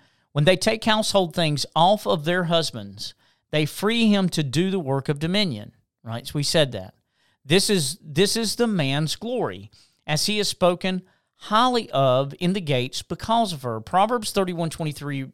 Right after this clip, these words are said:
reads, "Her husband is known in the gates when he sits among the elders of the land." He's known because of her,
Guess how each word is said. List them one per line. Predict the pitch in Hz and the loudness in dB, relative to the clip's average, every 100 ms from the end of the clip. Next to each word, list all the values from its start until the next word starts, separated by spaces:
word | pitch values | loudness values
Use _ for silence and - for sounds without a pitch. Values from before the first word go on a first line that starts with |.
| 147 | -10
reads, | 143 131 123 - _ - _ | -6 -4 -4 -10 _ -20 _
"Her | 175 | 2
husband | 165 214 208 220 233 | 4 4 4 0 0
is | 214 139 | 0 0
known | 160 170 202 | 2 2 2
in | 208 | -2
the | |
gates | 175 147 127 135 - - _ _ | 0 0 0 -4 -10 -14 _ _
when | 147 | -2
he | 160 | 0
sits | 147 196 202 | 0 -2 0
among | 220 202 | -2 0
the | 185 160 | 0 2
elders | 143 143 139 | 0 0 -4
of | 143 | -2
the | 147 | 0
land." | 160 160 131 | 0 0 0
He's | 196 202 156 | 0 0 0
known | 202 254 233 | 2 2 0
because | 190 180 190 139 | -2 0 -2 0
of | 165 - | 0 -2
her, | - 233 196 110 | 4 6 6 2